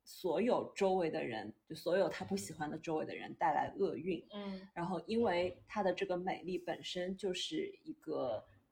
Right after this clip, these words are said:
Speaker 1: 有力量的武器。然后就，就突然想到了她的这样子的一种表述。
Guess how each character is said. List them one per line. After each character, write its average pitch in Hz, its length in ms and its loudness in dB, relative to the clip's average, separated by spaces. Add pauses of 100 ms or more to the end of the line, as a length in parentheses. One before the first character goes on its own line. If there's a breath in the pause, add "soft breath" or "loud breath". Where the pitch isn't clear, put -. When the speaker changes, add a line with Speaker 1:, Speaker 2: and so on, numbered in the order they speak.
(280)
Speaker 1:
有 165 220 2
力 185 180 0
量 165 340 2
的 - 260 -2
武 165 280 -4
器。 - 400 -6 (1500 soft breath)
然 190 100 0
后 196 480 4
就， 185 220 8
就 196 100 4
突 202 160 0
然 208 160 6
想 - 200 0
到 185 160 8
了 170 100 6
她 190 140 -2
的 180 100 2
这 269 140 4
样 254 140 8
子 160 120 -4
的 - 80 -4
一 135 100 0
种 - 320 -6 (220)
表 - 260 -2
述。 - 440 -4